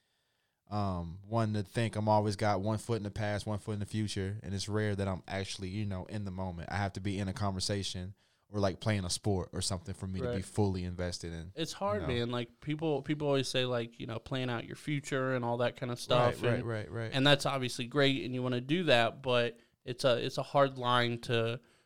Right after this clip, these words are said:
Speaker 2: to think about the future and, like, what you're doing to make that happen and all that kinda
Speaker 1: Right.
Speaker 2: stuff while still being in the moment.
Speaker 1: Right,
Speaker 2: So
Speaker 1: right,
Speaker 2: it's a
Speaker 1: right.
Speaker 2: fine line. I think a lot of people struggle with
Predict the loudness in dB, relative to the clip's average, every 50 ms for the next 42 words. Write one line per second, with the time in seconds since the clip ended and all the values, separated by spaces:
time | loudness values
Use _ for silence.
0 | _ _ -10 -10 -4 0 0 0 2 4 4 4 2 0 -10 -6 -4 -4 -4 -2
1 | -2 -2 0 2 2 0 0 -2 -6 -8 -8 -2 0 0 0 0 -4 -8 -8 -6
2 | -4 -2 -2 0 0 -2 -2 -6 -6 -6 -4 -4 -2 -2 -2 -4 -4 -6 -10 -14
3 | _ _ _ _ -12 -8 -8 -8 -6 -8 -8 -8 -6 -2 -2 0 0 0 0 0
4 | 0 0 0 -2 -2 -2 0 0 -2 -2 -4 -4 -2 0 2 4 4 2 2 0
5 | -4 -12 -8 -4 0 2 4 4 4 4 2 0 -4 -2 0 0 0 0 -2 -4
6 | -4 -4 -4 -4 -6 -8 -8 -6 -6 -4 -4 -4 -6 -6 -4 -2 -2 2 2 2
7 | 2 0 -2 -6 -8 -8 -6 -6 -6 -8 -8 -4 -2 2 6 6 4 6 6 6
8 | 6 6 4 4 2 2 2 2 0 -2 -2 -2 -2 -2 -2 -2 0 0 -2 -2
9 | -2 -6 -10 -10 -10 -10 -6 -6 -6 -6 -6 -12 -8